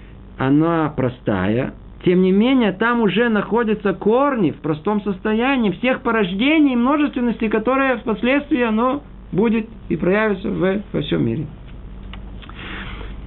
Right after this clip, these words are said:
Продолжает Рамхаль говорить, поэтому мы называем всю эту совокупность этих божественных воздействий миром. То есть, тем не менее, вот это и причина, почему, тем не менее, даже в аллегорической форме, тем не менее, мы называем миром,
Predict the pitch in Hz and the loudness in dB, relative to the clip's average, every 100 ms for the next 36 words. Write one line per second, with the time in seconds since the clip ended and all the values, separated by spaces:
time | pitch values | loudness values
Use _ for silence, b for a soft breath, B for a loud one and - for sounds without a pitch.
0 | - - - 127 147 202 208 190 220 214 | -14 -8 0 4 4 4 2 2 2 4
1 | 233 285 240 233 233 226 220 185 202 254 | 4 4 4 2 4 4 4 4 2 2
2 | 269 220 214 202 202 175 180 - 302 247 | 2 0 0 0 0 0 0 2 2 4
3 | 185 170 - - - - - 151 165 147 | 2 0 -4 -20 -20 -20 -2 0 2 2
4 | 160 202 185 175 165 165 135 156 147 139 | 2 2 2 0 2 2 2 4 2 2
5 | 127 139 202 214 156 95 - - - 156 | 4 6 6 6 4 -2 -10 -18 -2 0
6 | - - 294 302 262 214 175 202 247 233 | 0 2 4 6 4 2 0 0 0 -2
7 | 220 214 269 247 208 208 214 208 269 285 | -2 -2 0 0 0 0 0 2 2 4
8 | 254 233 254 226 185 190 175 190 185 180 | 4 4 4 4 4 2 2 2 4 4
9 | 220 320 302 - 196 196 202 180 180 196 | 4 4 2 0 0 0 0 0 0 0
10 | 196 196 180 160 156 160 147 123 127 | 2 2 2 2 2 2 4 4 2